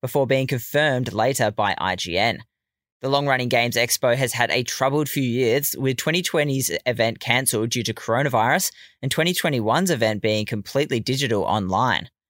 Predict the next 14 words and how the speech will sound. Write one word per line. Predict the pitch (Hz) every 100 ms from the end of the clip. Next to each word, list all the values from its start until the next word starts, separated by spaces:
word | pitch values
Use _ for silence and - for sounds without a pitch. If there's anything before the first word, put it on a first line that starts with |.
| _ _ _ _ -
A |
number | 139 139 139
of | 123
companies, | 135 123 123 123 117
including | 120 - 127 123
Sony, | - 127 123 120
haven't | 110 139 208
been | 165 123
part | - 120 131 110
of | 113
E | 104
three | - 104
for | 104 101
years, | 95 113 127 113